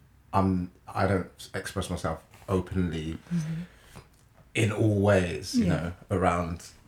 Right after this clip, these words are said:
Speaker 1: uh, my family and stuff like that. So it still has its, has its things because there's just, like, societal norms and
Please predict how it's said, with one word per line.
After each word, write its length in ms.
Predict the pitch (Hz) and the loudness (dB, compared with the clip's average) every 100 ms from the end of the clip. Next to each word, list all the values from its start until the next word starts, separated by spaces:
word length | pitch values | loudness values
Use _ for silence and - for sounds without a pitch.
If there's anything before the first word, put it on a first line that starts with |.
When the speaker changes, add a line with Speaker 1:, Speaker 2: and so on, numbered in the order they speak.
| - | -2
Speaker 1:
uh, 260 | 92 85 82 | 0 0 -2
my 140 | 90 82 | -6 -4
family 380 | 90 87 80 78 | -2 -2 -2 -6
and 140 | 78 | -8
stuff 200 | - - | -12 -10
like 140 | - 90 | -6 -4
that. 220 | 76 - | -4 -6
So 340 | 82 80 82 87 - | -6 -6 -6 -10 -8
it 240 | 104 110 | -8 -6
still 260 | - 135 107 | 0 4 4
has 220 | 98 92 | 4 2
its, 320 | - - - - | -4 -10 -12 -6
has 160 | 101 90 | -4 -4
its 140 | 92 - | -6 -6
things 260 | 135 92 | -4 -4
because 260 | - 107 127 | -2 0 2
there's 140 | 127 120 | 2 2
just, 200 | 135 117 | 0 4
like, 300 | 113 107 - - - - - _ - _ _ _ - | 2 2 -4 -20 -20 -20 -20 _ -20 _ _ _ -14
societal 680 | - 101 - 98 92 - 95 | -6 -4 4 6 6 4 2
norms 540 | 92 107 90 82 82 | 4 4 2 0 -4
and 180 | 85 82 | -6 -2